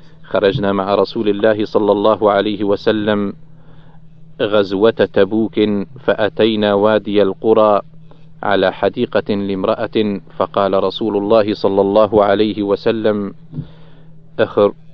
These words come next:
اخرسوها، فخرسناها، وخرسها رسول الله صلى الله عليه وسلم عشرة أوسق، وقال: احصيها حتى نرجع إليك إن شاء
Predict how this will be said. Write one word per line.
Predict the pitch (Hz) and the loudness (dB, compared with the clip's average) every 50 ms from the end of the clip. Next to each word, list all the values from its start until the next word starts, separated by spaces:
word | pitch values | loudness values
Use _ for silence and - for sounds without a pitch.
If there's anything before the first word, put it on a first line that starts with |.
| - - | -8 -8
اخرسوها، | 117 - - - - 117 110 107 95 - - 131 120 110 95 98 101 92 92 101 - - - - - - - - - - - - - - - - - | -8 -8 -8 -10 -6 -2 -2 -2 -2 -2 -2 0 0 2 0 2 0 0 0 -2 -8 -14 -20 -20 -20 -20 -20 -20 -20 -20 -20 -20 -20 -20 -20 -6 -2
فخرسناها، | - 104 - - 101 98 95 92 - - 113 113 120 120 110 101 110 107 107 101 - - - | -2 -2 0 0 0 0 0 0 -2 -2 -2 0 0 0 0 0 0 0 0 0 -2 -4 -4
وخرسها | 113 104 98 - - 101 101 113 110 - 120 107 110 107 104 | -2 -2 -2 0 0 2 2 2 0 2 0 0 2 2 2
رسول | 101 104 - - 120 110 104 | 2 0 -2 -2 -6 -4 -4
الله | 101 98 104 107 107 101 101 | -2 -2 0 0 0 -2 -2
صلى | - - 104 101 101 | -2 -2 0 0 0
الله | 101 101 104 98 101 101 | 0 0 0 0 0 0
عليه | 104 101 101 101 104 | 0 0 -2 -2 -2
وسلم | 101 101 - - 113 107 104 107 101 101 | -2 -4 -2 -4 -4 -2 -2 -2 -4 -4
عشرة | 101 107 101 - - 127 123 117 98 - 104 98 - | -4 -6 -6 -4 -2 0 0 0 0 -2 -4 -4 -2
أوسق، | 127 107 101 95 - - 95 - - - - - - - - - - - - - - - | -4 -4 -4 -4 -4 -6 -6 -6 -8 -16 -20 -20 -20 -20 -20 -20 -20 -20 -20 -20 -12 -2
وقال: | 110 104 98 - - 113 110 107 101 101 95 92 - - - - - - - | 0 0 0 0 0 2 2 2 2 2 0 -4 -6 -14 -20 -20 -20 -8 -6
احصيها | 117 117 - - - - - 135 120 113 101 104 104 98 98 | -6 -6 -6 -10 -16 -8 -6 -2 -2 -2 0 0 0 0 0
حتى | - - - - - 117 104 | -2 -4 -6 -4 -2 0 0
نرجع | 101 98 101 110 110 107 101 95 110 101 101 101 - 101 - - | 0 0 2 0 0 0 -2 -4 -4 -2 -2 -2 -4 -6 -6 -6
إليك | 127 104 101 107 110 110 101 98 - - 110 95 - | -8 -4 0 0 0 0 -2 -4 -8 -10 -12 -10 -8
إن | 120 104 98 | -6 -6 -6
شاء | 95 - - 123 113 101 | -8 -4 -2 0 0 0